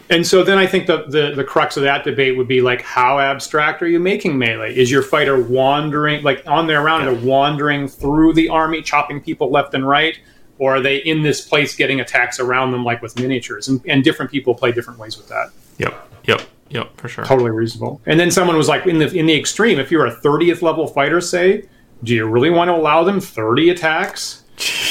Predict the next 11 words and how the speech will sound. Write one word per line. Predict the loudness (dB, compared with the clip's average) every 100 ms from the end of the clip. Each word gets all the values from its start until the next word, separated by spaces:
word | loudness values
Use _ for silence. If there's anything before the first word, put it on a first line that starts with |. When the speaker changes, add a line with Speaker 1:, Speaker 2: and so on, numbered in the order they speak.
| 0
Speaker 1:
And | 0 0
some | -2 -2
people | -2 0
said | 2 2 2
yes, | 2 2 2
and |
some | 2 2
people | 2 2
said | 2 2 2
no. | 0 0 -10 -8 0
Speaker 2:
<laughs> | 2 2 -6 _ -4 -2 -4 -10 -4 0 0